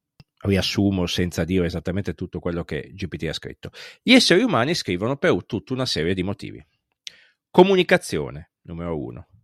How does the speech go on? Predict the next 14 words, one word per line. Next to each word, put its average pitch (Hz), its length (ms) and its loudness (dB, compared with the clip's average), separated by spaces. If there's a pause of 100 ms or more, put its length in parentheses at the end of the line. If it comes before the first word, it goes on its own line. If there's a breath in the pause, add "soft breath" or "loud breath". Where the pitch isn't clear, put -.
(400 loud breath)
Conservazione 139 680 2
delle 151 160 0
informazioni, 139 960 -4
numero 110 360 -2
due. 90 380 -8 (480 soft breath)
Espressione 123 680 4
personale, 120 920 0
numero 85 360 -10
tre. - 380 -10 (600 loud breath)
Riflessione 214 920 0
e 143 120 0
autoesplorazione, 127 1160 0
numero 95 300 -6
quattro. - 560 -12